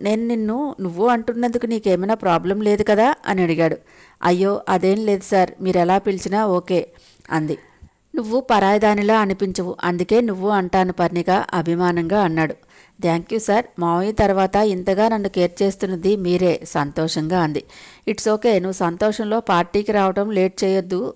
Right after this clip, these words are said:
అన్నాడు. మరొకసారి అభిని చూడొచ్చు అని సంతోషంతో మనసు నిండిపోయింది పర్ణికకి. "ఎక్కడ సార్ పార్టీ?" అని అడిగింది. "నీ ఆపోజిట్ క్వార్టర్లోనే, వాళ్ళు ఉన్న దగ్గరే పర్ణిక, వేరే దగ్గర అంటే మళ్ళీ సెక్యూరిటీ ప్రాబ్లం అని అక్కడే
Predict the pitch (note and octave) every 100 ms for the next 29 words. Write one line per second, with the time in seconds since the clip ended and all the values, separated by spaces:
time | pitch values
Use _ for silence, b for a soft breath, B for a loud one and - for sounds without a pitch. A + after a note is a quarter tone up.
0 | - E3 E3 D3+ - - D#3+ D#3 - -
1 | F#3 F#3 A#3 - - E3+ F3+ G3 A#3 A#3
2 | G#3+ G#3+ G#3+ G#3+ F#3 G#3 - - B B
3 | B - F3+ E3+ G3 G3 G3+ F3+ G#3+ G3
4 | D#3+ E3+ G3+ G3 F3 - F3+ F3+ E3+ E3+
5 | G3+ E3+ D3+ D#3+ F3 - - _ B B
6 | B B3 F#3+ C4 C4 A#3+ A#3 G3+ F#3 F#3
7 | A3 C#4+ - F#3 F3+ E3 E3 F3+ - B
8 | B B - G#3 G#3 D#3 F3 G3+ G#3+ G#3
9 | G#3+ G3 G3+ G3+ G3 G3 F#3 D#3+ - F3
10 | E3 F3+ F#3+ F3+ G3 F#3+ G3+ G#3 F#3+ F3
11 | F3 F3+ E3 F#3+ _ E3 E3 F#3 G#3+ G3
12 | F#3+ F#3+ F3 E3 F#3+ F#3+ D#3+ F#3+ G#3 D#3+
13 | F3 F3+ F3 F#3+ F#3+ F3+ F#3 F3 F3 G#3+
14 | - D3+ - E3 F#3 -